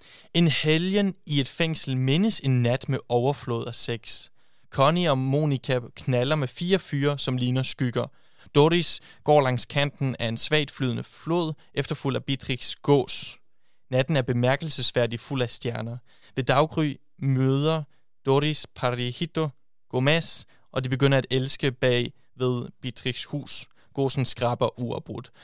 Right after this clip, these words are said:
Connie og Monica står i vinduet og klapper. Helgens hummerrøde pik skinner af sæd." Slut. Rulleteksterne viser, øh, eller går hen over et billede af en sovende politimand, Beatrix Humor.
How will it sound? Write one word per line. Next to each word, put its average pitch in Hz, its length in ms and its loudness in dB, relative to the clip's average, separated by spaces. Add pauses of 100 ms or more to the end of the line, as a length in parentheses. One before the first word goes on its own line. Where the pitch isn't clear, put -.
(140)
Connie 135 340 4
og 127 40 2
Monica 123 400 0
står 131 340 0
i 120 100 -2
vinduet 127 300 0
og 117 100 -6
klapper. 120 460 0 (360)
Helgens 160 560 2 (100)
hummerrøde 131 640 4
pik - 300 -6
skinner 131 420 0
af 123 160 -6
sæd." 123 300 -4 (360)
Slut. 120 360 -6 (640)
Rulleteksterne 143 640 2
viser, 143 380 -2 (380)
øh, 123 260 0 (260)
eller 110 160 -8 (140)
går 147 220 6
hen 143 280 2
over 127 340 2
et 123 120 -6
billede 135 380 0
af 113 180 -2
en 120 100 -2
sovende 131 340 2
politimand, 120 600 -2 (380)
Beatrix 120 580 -4
Humor. 123 520 -4